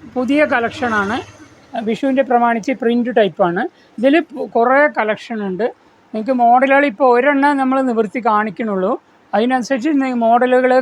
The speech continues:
കളറുകൾ എല്ലാ വെറൈറ്റി ഉണ്ട്. ഇത് നാനൂറ്റമ്പത് റുപ്യ തൊട്ട് സ്റ്റാർട്ടിംഗ് ഉണ്ട്. ഏത് വേണമെങ്കിലും പറഞ്ഞു കഴിഞ്ഞാൽ ഞങ്ങൾ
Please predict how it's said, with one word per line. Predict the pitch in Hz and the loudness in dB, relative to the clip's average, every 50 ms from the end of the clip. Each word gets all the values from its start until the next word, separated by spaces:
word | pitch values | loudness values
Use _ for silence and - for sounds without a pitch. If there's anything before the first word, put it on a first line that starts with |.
| - 254 | 2 0
കളറുകൾ | 220 220 233 233 240 240 240 240 247 247 233 214 | 0 0 2 2 2 2 2 2 2 2 0 0
എല്ലാ | 220 233 247 254 254 240 | -2 2 2 4 4 4
വെറൈറ്റി | 233 226 233 233 190 220 240 208 190 214 202 | 2 2 0 -2 -2 -4 -8 -6 -6 -8 -8
ഉണ്ട്. | 202 196 190 202 233 269 - _ _ _ - 226 | -6 -4 -2 -2 -2 -2 -4 _ _ _ -6 -4
ഇത് | 240 247 247 | 0 2 2
നാനൂറ്റമ്പത് | 233 240 254 269 277 247 190 269 277 269 277 277 269 | 4 4 4 2 0 0 0 0 2 2 2 2 2
റുപ്യ | 214 208 269 226 | 0 -2 -2 -2
തൊട്ട് | 254 233 254 254 - | -2 -2 -2 -6 -6
സ്റ്റാർട്ടിംഗ് | - - 220 214 214 - - 233 226 220 214 | -4 -2 0 0 -2 -2 -6 -8 -8 -8 -8
ഉണ്ട്. | 190 185 233 269 - _ _ _ _ _ _ - 226 | -6 -6 -6 -6 -6 _ _ _ _ _ _ -4 -2
ഏത് | 254 254 262 247 | 0 2 2 2
വേണമെങ്കിലും | 240 220 214 220 214 240 254 208 233 | 2 0 -2 -4 -6 -6 -4 0 0
പറഞ്ഞു | 208 208 220 226 226 | 0 0 0 -4 -4
കഴിഞ്ഞാൽ | 214 208 214 240 269 277 247 | -4 -4 -4 -4 -6 -4 -4
ഞങ്ങൾ | 226 220 220 | -4 -2 0